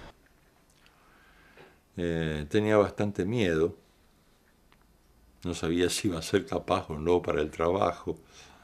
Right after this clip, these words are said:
Eh, empecé con los trabajos más duros, trabajos de las cosechas,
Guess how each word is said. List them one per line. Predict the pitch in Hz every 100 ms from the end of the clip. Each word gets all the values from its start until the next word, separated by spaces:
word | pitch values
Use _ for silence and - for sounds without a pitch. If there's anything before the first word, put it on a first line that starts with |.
| - - - - - - - - - - - _ - - -
Eh, | 90 80 80 82 87 80 _ _ -
empecé | 85 - 110
con | 98 95
los | 85
trabajos | 82 85 104 104 82
más | 90 98
duros, | 180 87 76 67 - _ _ _ _
trabajos | - 82 90 - 80
de | 80
las | 76
cosechas, | - 78 - 143 - -